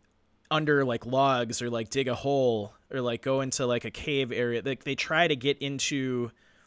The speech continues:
like, a burrow. <laughs> And it,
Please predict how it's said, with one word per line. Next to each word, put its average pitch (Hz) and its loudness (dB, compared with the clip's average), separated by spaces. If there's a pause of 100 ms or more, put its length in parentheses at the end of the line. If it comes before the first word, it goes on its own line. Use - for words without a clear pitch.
(200)
like, 131 -2
a 117 -4
burrow. 117 -2 (280)
<laughs> 160 -4 (680)
And 165 4
it, 156 0